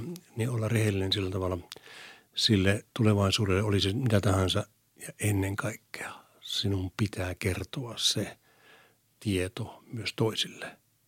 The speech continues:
eikä pantata sitä, et, koska se on sun, sun tehtävä. Eli ole,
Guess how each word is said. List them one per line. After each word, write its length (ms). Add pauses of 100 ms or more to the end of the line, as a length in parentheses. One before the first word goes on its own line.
(120)
eikä 220
pantata 500
sitä, 460 (760)
et, 160 (140)
koska 200
se 60
on 140
sun, 180 (140)
sun 180 (200)
tehtävä. 400 (160)
Eli 180
ole, 340